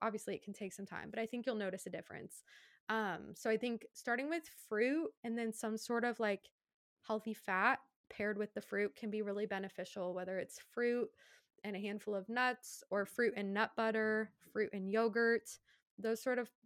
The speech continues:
combinations, I think, are really good for, um, people who haven't been eating breakfast and you're trying to initiali-, in-, initi-, initialize, initi-, initiate breakfast eating for yourself. Um,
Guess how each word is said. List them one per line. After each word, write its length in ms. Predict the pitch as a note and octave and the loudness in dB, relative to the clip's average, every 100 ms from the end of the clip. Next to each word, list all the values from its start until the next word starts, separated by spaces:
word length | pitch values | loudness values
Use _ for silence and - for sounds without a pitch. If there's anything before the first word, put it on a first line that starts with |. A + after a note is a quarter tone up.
| - | -12
combinations, 720 | - A#3+ A#3 G#3 - A3+ G#3 | -6 -4 -2 -2 -2 -4 -4
I 80 | E3 | -6
think, 300 | - G3 - | -6 -10 -6
are 100 | - | -4
really 240 | G#3 G#3+ | -2 -2
good 220 | G#3+ G#3 - - | -2 -4 -6 -6
for, 440 | G#3 G#3 G3+ F#3+ - _ _ | -2 0 0 -2 -6 _ _
um, 440 | G3+ G3 F#3+ F#3 F#3 - _ _ - | -10 -8 -6 -8 -10 -14 _ _ -10
people 280 | G#3 A3+ | -8 -4
who 140 | G#3 G#3+ | -2 -2
haven't 360 | F#3 F#3+ G3 | -4 -8 -8
been 120 | G3 G3+ | -6 -4
eating 260 | G#3 G#3 | -4 -2
breakfast 580 | G#3 G#3+ - A#3+ A3+ - - | -2 -4 -4 -6 -6 -12 -12
and 320 | F#3+ F#3 F#3 F3+ | -8 -8 -8 -8
you're 140 | G3 | -8
trying 320 | - G3+ F#3+ | -8 -6 -6
to 100 | F#3 | -6
initiali-, 720 | F#3+ F#3 F#3 - G3+ G3 G3 G3 _ _ G#3 | -6 -4 -6 -6 -4 -2 -2 -4 _ _ -12
in-, 180 | G3 - _ G3+ | -12 -12 _ -2
initi-, 340 | G#3+ B3+ - _ _ _ _ _ _ | 0 -2 -6 _ _ _ _ _ _
initialize, 480 | G3 G#3+ - G3+ G3+ - _ F#3+ | -10 -10 -12 -16 -16 -20 _ -20
initi-, 360 | G#3+ G#3+ - _ - | -20 -20 -20 _ -2
initiate 640 | A#3 B3+ A3 G3 G#3+ B3 - _ _ _ _ - | 0 0 2 2 2 2 -4 _ _ _ _ -4
breakfast 440 | F#3+ - G#3+ G#3+ | -4 -2 -6 -4
eating 280 | G#3 A3 A3+ | -4 -4 -4
for 160 | - A#3+ | -4 -2
yourself. 520 | A#3 A#3 - B3 A#3 - - | -2 -6 -4 -4 -4 -12 -10
Um, 420 | G#3 G3 - | -6 -6 -8